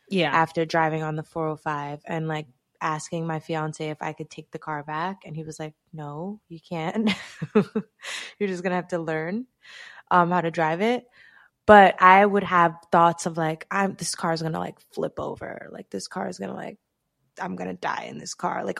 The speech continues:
Speaker 2: all these crazy thoughts. And I don't think Michelle was being this extreme in her book, but these are the thoughts I have. Um, and learning to, like, just, like,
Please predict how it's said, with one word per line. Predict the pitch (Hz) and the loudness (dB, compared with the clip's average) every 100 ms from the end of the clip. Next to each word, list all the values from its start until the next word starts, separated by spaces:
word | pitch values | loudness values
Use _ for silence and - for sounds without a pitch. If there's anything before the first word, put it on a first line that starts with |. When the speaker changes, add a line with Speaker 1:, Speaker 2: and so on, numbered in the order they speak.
| 180 | 6
Speaker 2:
all | 185 | 6
these | 196 202 | 6 2
crazy | - - 180 180 175 | 0 -2 0 0 -2
thoughts. | 170 - 151 165 214 - - | -6 -4 -4 -2 -4 -6 -8
And | 180 175 | 0 4
I | 180 | 4
don't | 202 202 | 4 2
think | 202 | 2
Michelle | 175 165 170 160 | 2 0 0 0
was | 165 - - | -2 -8 -4
being | 175 165 | 0 0
this | 160 160 | 0 -4
extreme | 165 - 190 190 | -6 -6 -4 -2
in | |
her | 208 | -2
book, | 208 233 240 - | 0 0 -2 -4
but | 160 - _ _ _ _ | -4 -4 _ _ _ _
these | - 160 | -4 0
are | 165 | 0
the | 160 | 0
thoughts | 180 202 202 | 0 0 0
I | 240 | -4
have. | 269 78 - - - - - - - - - | -2 -6 -8 -12 -20 -20 -20 -20 -20 -4 8
Um, | 190 185 175 170 175 180 _ _ - | 12 12 12 8 0 -6 _ _ 4
and | 196 196 190 | 8 8 10
learning | 185 196 202 196 202 | 10 10 10 6 4
to, | 202 196 | 4 6
like, | 180 170 165 - - _ _ _ _ _ _ _ _ _ _ _ _ _ _ _ _ _ _ - | 8 6 4 -2 -20 _ _ _ _ _ _ _ _ _ _ _ _ _ _ _ _ _ _ 6
just, | 226 196 | 8 10
like, | 247 214 - | 10 10 8